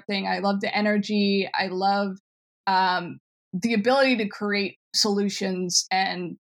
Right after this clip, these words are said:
build them fast and not have to rely on donors to make something happen." Um, and so after being in Y Combinator,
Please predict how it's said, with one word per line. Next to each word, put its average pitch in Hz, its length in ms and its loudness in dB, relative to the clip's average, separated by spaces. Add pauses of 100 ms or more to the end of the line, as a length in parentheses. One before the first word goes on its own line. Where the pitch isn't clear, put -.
(160)
build 202 240 0
them 185 160 -4
fast 170 520 -2
and 185 140 -4
not 190 180 -2
have 196 180 -6
to 190 120 -4
rely 185 520 -2
on 180 340 -4 (380)
donors 202 600 0
to 190 160 -2
make 185 220 -4
something 180 320 -4
happen." 185 520 -6 (560)
Um, 196 420 4
and 208 180 2
so 220 200 2
after 254 680 2
being 226 140 -4
in 208 100 2
Y 202 160 2
Combinator, 208 640 0